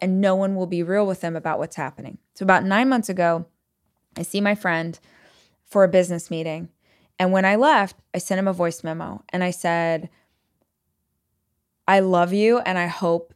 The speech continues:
that this doesn't offend you, but even if it does, I'm gonna tell you that you don't look good.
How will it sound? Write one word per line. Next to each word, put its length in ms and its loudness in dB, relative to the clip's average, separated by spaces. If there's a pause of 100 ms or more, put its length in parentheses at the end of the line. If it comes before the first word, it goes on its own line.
(160)
that 200 0
this 140 -4
doesn't 300 -2
offend 360 -6
you, 140 -4
but 200 -2
even 260 -4
if 140 -6
it 180 -4
does, 600 -4 (540)
I'm 200 0
gonna 200 -4
tell 240 -6
you 400 -6
that 160 0
you 180 -4
don't 240 -6
look 220 -14
good. 180 -12